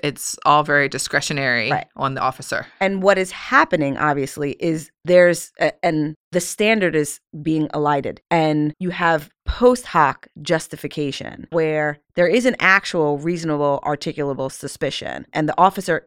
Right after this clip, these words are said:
Speaker 2: doesn't actually have the level of information necessary to stop someone or search them.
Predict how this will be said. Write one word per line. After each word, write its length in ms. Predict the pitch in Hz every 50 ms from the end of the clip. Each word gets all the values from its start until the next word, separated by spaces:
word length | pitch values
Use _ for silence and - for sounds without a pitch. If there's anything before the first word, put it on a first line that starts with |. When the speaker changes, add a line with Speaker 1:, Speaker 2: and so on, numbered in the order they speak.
| _ -
Speaker 2:
doesn't 340 | - 208 214 214 190 165 - _ -
actually 420 | 175 180 175 - - - 165 156 156
have 460 | - - 156 156 151 151 147 143 _ -
the 100 | 175 170
level 300 | 165 165 170 175 170 165
of 100 | 160 160
information 580 | 151 156 - 165 151 151 147 143 - 143 139 139
necessary 640 | 135 139 - - 143 - 147 139 135 131 131 - -
to 220 | - - 165 151 147
stop 360 | - - - 143 143 147 -
someone 500 | - - 147 139 131 127 120 117 123 - _ -
or 400 | 180 160 156 147 143 143 139 - _ _
search 480 | - - - - 196 190 190 - -
them. 260 | - 123 78 - -